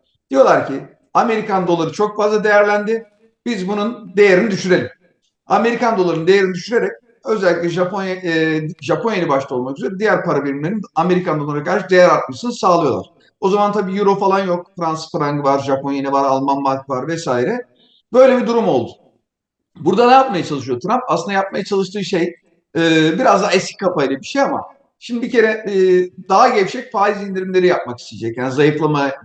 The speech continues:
böyle bir şey yapınca ne olacak? İşte faiz indirimleri Mayıs'tan sonra fed başkanı değişmesiyle birlikte daha da fazla olacak. E,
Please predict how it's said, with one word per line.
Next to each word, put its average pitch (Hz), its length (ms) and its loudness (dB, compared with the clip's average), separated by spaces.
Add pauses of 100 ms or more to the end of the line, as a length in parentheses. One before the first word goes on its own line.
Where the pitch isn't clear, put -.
böyle 147 160 4
bir 143 60 -6
şey 143 180 -4
yapınca 123 320 -6 (160)
ne 190 80 -4
olacak? 170 400 -2
İşte 156 340 -4 (220)
faiz 160 280 4
indirimleri 165 380 -2
Mayıs'tan 156 460 -2
sonra 139 300 -4
fed 151 200 0
başkanı 139 360 -4
değişmesiyle 151 460 -4
birlikte 185 200 -14
daha 160 220 2
da 156 160 0 (300)
fazla 139 280 2
olacak. 147 520 0 (320)
E, 160 80 -2